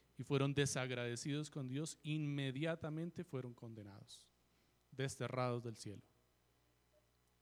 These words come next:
¿Has encontrado ingratitud en tu vida?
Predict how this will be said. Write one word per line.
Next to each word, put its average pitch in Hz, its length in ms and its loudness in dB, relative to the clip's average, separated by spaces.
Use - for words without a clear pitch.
¿Has 131 180 2
encontrado 160 500 4
ingratitud 143 560 0
en 151 100 -2
tu 147 120 -6
vida? 143 260 -2